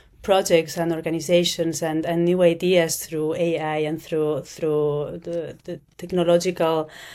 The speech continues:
um, kind of, like, possibilities that are great and that can give us, like, many options. But, um, I really think that we have many answers in things that already exist. Um, I think we have, it, it really,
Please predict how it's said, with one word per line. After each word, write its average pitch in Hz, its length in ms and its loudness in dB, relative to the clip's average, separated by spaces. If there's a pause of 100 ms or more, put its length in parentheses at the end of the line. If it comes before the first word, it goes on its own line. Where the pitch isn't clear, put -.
(140)
um, 156 760 2 (840)
kind 185 180 0
of, 175 80 2
like, 175 180 4
possibilities 180 760 -2
that 151 160 -2
are 151 160 2
great 160 400 2
and 180 120 2
that 156 140 -2
can 160 300 -4
give 170 240 -2
us, 160 240 -2
like, 156 440 -4
many 165 380 2
options. 202 540 -2
But, 156 500 -2
um, 160 380 -2 (440)
I 175 140 2
really 214 340 2
think 190 420 0
that 165 260 2
we 180 80 0
have 160 360 0
many 175 320 4
answers 160 560 -2
in 165 120 -4
things 170 320 -4
that 160 160 -4
already 151 340 0
exist. 147 680 -4
Um, 165 360 0
I 175 100 -4
think 180 240 0
we 175 160 0
have, 165 400 -2
it, 190 240 -10
it 185 180 -8
really, 208 540 4